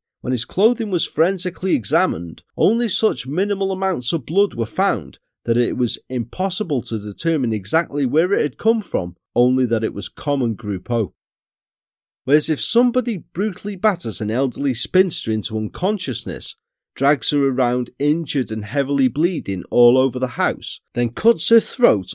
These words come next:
and inflicts dreadful mutilation upon her face and head, before the final horrific act of pinning her to the floor with a garden fork through the throat, which must have taken some force and frenzy,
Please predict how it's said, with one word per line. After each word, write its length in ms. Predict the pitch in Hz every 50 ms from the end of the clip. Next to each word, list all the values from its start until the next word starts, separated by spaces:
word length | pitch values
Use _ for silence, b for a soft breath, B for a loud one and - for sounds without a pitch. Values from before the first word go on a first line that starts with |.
| _ -
and 120 | - 120
inflicts 640 | 117 117 120 113 - - - 220 165 - - - -
dreadful 540 | _ - - 139 147 143 - - 160 151 131
mutilation 880 | 123 123 147 165 165 - 160 156 185 202 185 139 - - - 85 67
upon 200 | - - 127 131
her 80 | 123
face 440 | 113 - - - 143 139 120 - -
and 120 | 143 127 117
head, 380 | 120 165 165 113 78 - - _ _ _
before 320 | - 139 - - 160 151 135
the 80 | 123
final 480 | 120 - - 170 185 208 220 226 226 202
horrific 500 | 160 175 214 208 214 190 - 220 214 -
act 340 | 233 214 143 - - - -
of 220 | 127 110 - -
pinning 300 | - - 180 196 202 208
her 80 | 202 185
to 160 | 185 - 180
the 100 | 175 185
floor 400 | - - - 214 220 196 139 110
with 120 | 98 104 110
a 40 | 107
garden 460 | - - 143 147 156 165 170 196 185
fork 400 | 180 - - 214 175 123 - -
through 240 | - - 123 127 120
the 120 | - 104
throat, 580 | - - - - 185 165 110 87 - - - _ _ _
which 240 | - 110 107 - -
must 280 | 135 185 240 226 - -
have 140 | 247 220 -
taken 400 | 208 214 190 156 - 147 131 117
some 260 | - - 147 123 113
force 540 | - - - - 190 202 190 170 127 - -
and 140 | 117 101
frenzy, 760 | - - - 160 202 220 208 160 117 - 92 82 87 127 170